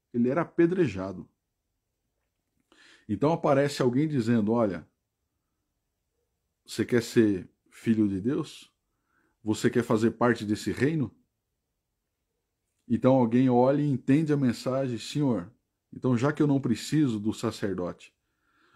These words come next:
já que eu não preciso do templo, já que eu não preciso das ordenanças e das práticas religiosas impostas pelos homens,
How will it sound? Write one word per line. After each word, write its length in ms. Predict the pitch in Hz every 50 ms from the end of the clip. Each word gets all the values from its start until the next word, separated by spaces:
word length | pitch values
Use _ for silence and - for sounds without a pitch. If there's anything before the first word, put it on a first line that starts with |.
| _ -
já 200 | 98 107 135 151
que 80 | 151
eu 40 | 170
não 140 | 160 156 151
preciso 560 | - 156 127 - - - 165 180 165 147 156
do 140 | 143 135 127
templo, 480 | 123 - 113 107 95 - - 87 80 - _ _ _ _ _ _ _ _ _ _ _ -
já 240 | 98 95 110 135 165
que 120 | 165 170
eu 80 | 165 160
não 160 | 156 165 170
preciso 920 | 160 170 143 131 - - - - 180 190 180 165 139 131 123 101 87 - - -
das 280 | 123 127 123 120 110
ordenanças 720 | 135 135 131 127 123 117 113 120 127 123 - - 113 101 104
e 120 | 113 113
das 260 | 113 127 120 - -
práticas 760 | - - - 123 117 110 110 - - 110 95 90 - - - _ _
religiosas 880 | - - 117 120 120 117 107 95 101 110 110 110 104 95 92 98 95 98
impostas 580 | 113 113 113 - 117 120 120 113 - - 110 -
pelos 360 | - - 113 113 110 98 104
homens, 440 | 107 104 95 92 90 - - -